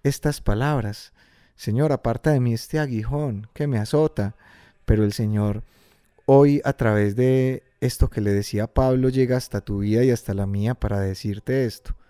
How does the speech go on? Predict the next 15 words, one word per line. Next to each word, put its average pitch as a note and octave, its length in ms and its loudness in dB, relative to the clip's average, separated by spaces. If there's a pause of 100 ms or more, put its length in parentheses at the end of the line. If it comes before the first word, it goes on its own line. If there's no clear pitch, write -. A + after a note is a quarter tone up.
(280)
"Bástate A2 500 -4
mi G2 160 -4
gracia, G#2 480 -2 (480)
que A2 140 -2
mi A2 100 0
poder C3+ 540 4 (340)
se - 180 -4
ve G#2+ 120 4
manifiesto B2+ 880 -2
en G#2 220 -4
tu G#2 180 -2
debilidad". G2 680 0 (720)
Yo A#2+ 160 6
he B2 40 8
visto D#3 540 4